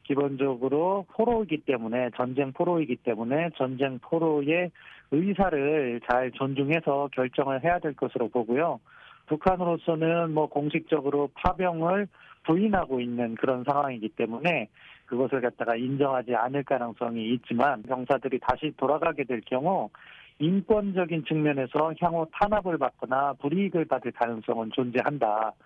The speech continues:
따라서 그러한 것들을 잘 고지한 상황에서, 아, 그들의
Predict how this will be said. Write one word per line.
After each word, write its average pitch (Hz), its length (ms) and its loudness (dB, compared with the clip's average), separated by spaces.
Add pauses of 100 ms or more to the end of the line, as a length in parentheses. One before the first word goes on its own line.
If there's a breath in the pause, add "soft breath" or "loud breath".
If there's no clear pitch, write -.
(280 loud breath)
따라서 180 340 2
그러한 165 380 0
것들을 143 400 0 (120)
잘 139 180 2
고지한 135 600 0
상황에서, 147 640 0 (340 loud breath)
아, 131 160 2
그들의 147 380 0